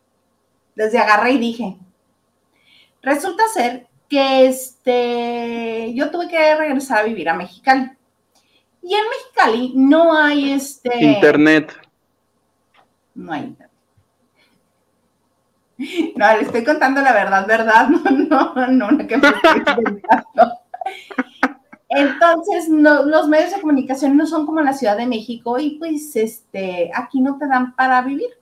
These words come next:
Speaker 1: No alcanzas a vivir bien si te dedicas a los medios de comunicación. Entonces, tú verás, yo tengo un trabajo de godines, de lunes a viernes. Empiezo desde las siete de la mañana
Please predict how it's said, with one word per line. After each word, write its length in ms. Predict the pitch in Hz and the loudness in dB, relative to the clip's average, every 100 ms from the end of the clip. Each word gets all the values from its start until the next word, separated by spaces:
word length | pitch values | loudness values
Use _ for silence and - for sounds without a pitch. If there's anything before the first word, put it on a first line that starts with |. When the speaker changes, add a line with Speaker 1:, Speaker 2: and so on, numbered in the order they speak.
| _ 247 | _ -14
Speaker 1:
No 640 | 220 208 214 214 208 214 | -10 -8 -6 -4 -6 -6
alcanzas 540 | 208 - 214 226 233 | -6 -6 -8 -8 -10
a 80 | 226 | -10
vivir 380 | 196 185 196 202 | -8 -10 -10 -8
bien 440 | 196 196 170 175 - _ | -6 -6 -8 -10 -16 _
si 360 | - - 175 170 | -18 -14 -12 -10
te 100 | 165 | -6
dedicas 380 | - 123 190 - | -6 -6 -8 -8
a 60 | 151 | -8
los 140 | 165 | -6
medios 240 | 151 - | -6 -8
de 80 | - | -10
comunicación. 520 | 190 214 233 285 - - _ _ _ - - - _ | -10 -8 -8 -10 -12 -20 _ _ _ -20 -20 -20 _
Entonces, 500 | - - - - 440 | -8 -4 -2 2 2
tú 80 | - | 4
verás, 300 | 427 427 415 | 6 6 4
yo 60 | 392 | 2
tengo 180 | 370 339 | 4 4
un 60 | 339 | 6
trabajo 360 | - 262 302 | 6 6 4
de 80 | 285 | 4
godines, 640 | 277 330 330 302 - - _ _ _ _ - | 4 2 2 0 -4 -16 _ _ _ _ -12
de 180 | 185 190 | -8 -4
lunes 260 | 196 226 240 | -4 -4 0
a 60 | |
viernes. 560 | 262 277 285 262 - _ _ _ _ _ _ _ _ _ _ - | 2 4 4 2 -10 _ _ _ _ _ _ _ _ _ _ -8
Empiezo 360 | 208 220 269 | 0 2 2
desde 160 | 247 214 | 2 2
las 140 | 202 | 0
siete 220 | 220 208 240 | -2 -2 -2
de 220 | 240 233 | -2 2
la 140 | 247 | 6
mañana 600 | 285 240 240 208 196 240 | 6 6 2 0 -4 -8